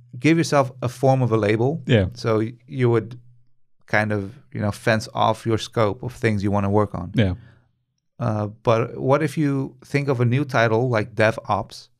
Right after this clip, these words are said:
Speaker 2: Yeah.
Speaker 1: And it actually is so broad that it,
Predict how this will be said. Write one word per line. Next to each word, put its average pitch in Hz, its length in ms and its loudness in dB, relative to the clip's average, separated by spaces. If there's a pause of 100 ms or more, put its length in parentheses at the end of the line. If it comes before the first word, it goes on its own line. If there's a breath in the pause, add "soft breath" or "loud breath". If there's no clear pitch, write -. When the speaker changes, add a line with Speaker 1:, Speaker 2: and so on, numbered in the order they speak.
(120)
Speaker 2:
Yeah. 90 220 0 (140)
Speaker 1:
And 120 200 0
it 117 160 0
actually 131 460 0
is 123 320 -2 (160)
so 135 320 0
broad 113 480 2 (500)
that 120 160 2
it, 113 140 -4